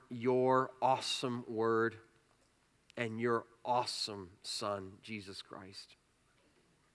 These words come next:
Man, I pray, I pray there is beautiful encouragement and faith. I pray you're saving people today. I pray there are people sitting here right now listening,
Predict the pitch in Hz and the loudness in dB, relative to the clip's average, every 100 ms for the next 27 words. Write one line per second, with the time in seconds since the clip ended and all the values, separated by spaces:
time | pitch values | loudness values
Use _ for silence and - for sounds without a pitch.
0 | _ _ _ - 113 123 123 117 113 117 | _ _ _ -20 -4 0 4 2 0 0
1 | 110 107 110 110 - 120 113 110 110 110 | 0 0 -2 -6 -4 0 2 2 2 2
2 | 107 107 104 101 - - 104 113 127 135 | 2 2 0 -2 -12 -18 -12 -2 2 4
3 | 131 - 127 127 120 117 - _ _ _ | 2 0 -2 0 -2 -6 -16 _ _ _
4 | - _ _ 131 120 110 - - 143 143 | -20 _ _ -4 -4 -6 -6 -4 4 6
5 | 147 120 135 135 - 123 - 123 127 - | 6 4 0 0 -2 -8 -4 0 0 0
6 | 135 151 139 117 - - - 135 131 139 | -4 0 0 0 -2 -4 -2 0 0 0
7 | 139 135 - 131 123 127 123 - 131 104 | -2 -4 -6 -4 -4 -4 -6 -6 -8 -6
8 | 95 101 101 _ _ _ _ _ _ _ | -6 -8 -12 _ _ _ _ _ _ _
9 | _ _ _ - 175 156 135 143 127 - | _ _ _ -8 0 2 2 0 -2 0
10 | 131 120 113 123 123 120 110 120 - 135 | 0 0 0 2 2 0 0 -2 -2 -2
11 | 127 123 117 | 0 0 -4